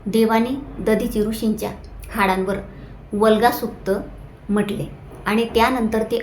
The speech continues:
अस्त्र निर्माण केले, म्हणून वल्गासुक्ताला खूप, खूप, खूप महत्त्व आहे. जे केंद्रात जात असतील,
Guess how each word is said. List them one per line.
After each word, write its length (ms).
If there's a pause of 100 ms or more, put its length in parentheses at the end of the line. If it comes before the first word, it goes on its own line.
अस्त्र 280
निर्माण 440
केले, 280
म्हणून 340 (460)
वल्गासुक्ताला 880 (200)
खूप, 280 (300)
खूप, 140 (220)
खूप 240
महत्त्व 400
आहे. 440 (420)
जे 120
केंद्रात 480
जात 220
असतील, 320